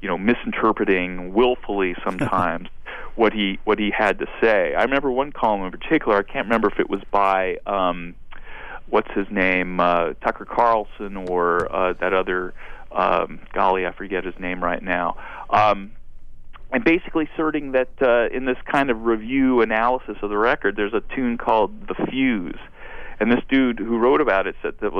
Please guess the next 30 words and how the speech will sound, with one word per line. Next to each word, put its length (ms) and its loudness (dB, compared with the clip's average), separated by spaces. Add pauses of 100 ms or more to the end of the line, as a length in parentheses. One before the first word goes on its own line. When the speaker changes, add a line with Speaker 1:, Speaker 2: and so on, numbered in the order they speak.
Speaker 1:
thought 120 2
it 80 2
was 100 -2
about 220 0
a 40 0
riot, 540 0 (160)
you 120 -2
know, 220 2
that 180 2
was 100 -4
about 260 0
to 80 0
happen. 380 2
Speaker 2:
Ugh. 180 -4 (240)
Speaker 1:
And 120 4
it's 120 2
like, 160 2
obviously, 520 -2
if 60 -6
you 60 4
listen 200 0
to 40 4
that 160 2
song, 280 2
it's 160 -6
this 160 -6
kind 280 2
of, 140 2
like, 280 0
couple 600 -2